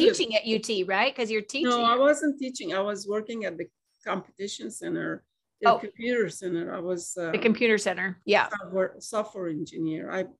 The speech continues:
Speaker 2: maintained the computers
Speaker 1: That's right.
Speaker 2: for all
Speaker 1: Mm-hmm.
Speaker 2: that.
Speaker 1: Yeah.
Speaker 2: But anyway, so, um, we, um, we decided maybe we need to sell that house and buy another house. But at the same time, I told my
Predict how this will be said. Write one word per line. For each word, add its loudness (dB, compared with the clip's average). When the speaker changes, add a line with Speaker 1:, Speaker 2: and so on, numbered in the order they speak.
Speaker 2:
maintained 0
the -2
computers -2
Speaker 1:
That's -4
right. -4
Speaker 2:
for -10
all -4
Speaker 1:
Mm-hmm. -2
Speaker 2:
that. -10
Speaker 1:
Yeah. 4
Speaker 2:
But 4
anyway, 2
so, 2
um, 0
we, -4
um, 0
we -2
decided 0
maybe 0
we 0
need 0
to -12
sell 2
that 2
house 0
and -2
buy 4
another 0
house. -4
But -2
at -2
the -12
same 2
time, 4
I 2
told 0
my 2